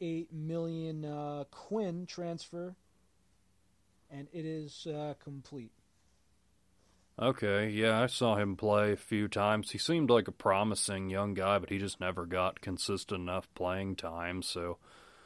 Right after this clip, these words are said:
Speaker 2: I hope with Leverkusen that he does get a chance to play and show what he's got. Let's keep it moving.
Speaker 1: All right, that's all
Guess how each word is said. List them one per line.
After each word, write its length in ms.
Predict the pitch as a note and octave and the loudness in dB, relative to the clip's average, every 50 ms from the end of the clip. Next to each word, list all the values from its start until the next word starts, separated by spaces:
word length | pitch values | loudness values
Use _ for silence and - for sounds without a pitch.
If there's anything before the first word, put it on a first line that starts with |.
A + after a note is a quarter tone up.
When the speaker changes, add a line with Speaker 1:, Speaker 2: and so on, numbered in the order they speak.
| - - _ _ _ _ _ _ _ _ - | -20 -20 _ _ _ _ _ _ _ _ 4
Speaker 2:
I 180 | A#2 B2 A#2+ | 6 6 8
hope 340 | A2 A2+ A#2 B2 A#2+ - - | 10 10 10 8 8 6 6
with 340 | A2 G#2+ G#2+ G#2+ - - - - - - - | 6 6 6 4 2 -8 -20 -20 -16 -4 2
Leverkusen 800 | G#2 A2 A2+ G2+ G#2+ - - A2 G#2+ G#2 - - A2+ G#2+ G#2 | 4 4 4 4 2 2 2 2 2 2 2 0 0 0 0
that 180 | G2+ G2 G2 - _ _ - G#2+ G2 - - - - | 2 0 0 -2 _ _ -10 -10 -10 -10 -14 -18 -6
he 160 | - A2+ G#2+ | -2 0 2
does 260 | F#2+ G2+ G#2 G#2 F#2 | 4 4 4 4 2
get 160 | F2 - G#2 | 0 0 0
a 60 | G2+ G2 | 0 -2
chance 360 | - - G2+ G2+ G#2+ G#2+ - | -2 -2 -2 -2 -2 -4 -6
to 60 | - - | -8 -4
play 300 | - F#2+ F#2+ G2+ G#2+ A2 | 0 4 4 4 4 4
and 220 | A2 G#2 F#2 - | 2 0 -4 -4
show 240 | - - G2+ G2 G2+ | -2 0 2 4 4
what 100 | G#2 G#2 | 4 4
he's 120 | G#2+ F#2 | 2 0
got. 360 | G2 A2 A2+ A#2+ F2+ - B1 - - - - - - _ _ _ _ _ _ _ _ - | 0 0 0 0 0 -4 -8 -12 -14 -18 -20 -20 -20 _ _ _ _ _ _ _ _ -16
Let's 120 | - - | -16 -12
keep 280 | - - E2+ E2+ - G2+ | -8 -6 -6 -4 -2 0
it 20 | |
moving. 360 | G#2 A2 A#2+ A#2 G#2+ F#2+ F2 - _ _ _ _ _ _ _ - _ _ _ _ _ _ _ _ _ _ _ _ - | 4 4 6 4 4 0 -4 -8 _ _ _ _ _ _ _ -20 _ _ _ _ _ _ _ _ _ _ _ _ -10
Speaker 1:
All 200 | C3 D3+ E3+ F3+ | -4 0 0 2
right, 260 | G3 F#3 D#3+ A#2+ C3 - | 2 2 0 -2 -6 -12
that's 260 | C#3+ D3+ D#3 - - | -10 -8 -8 -4 0
all 340 | G3+ G3+ G#3+ A3 G#3+ G#3+ - | 4 6 6 6 6 2 0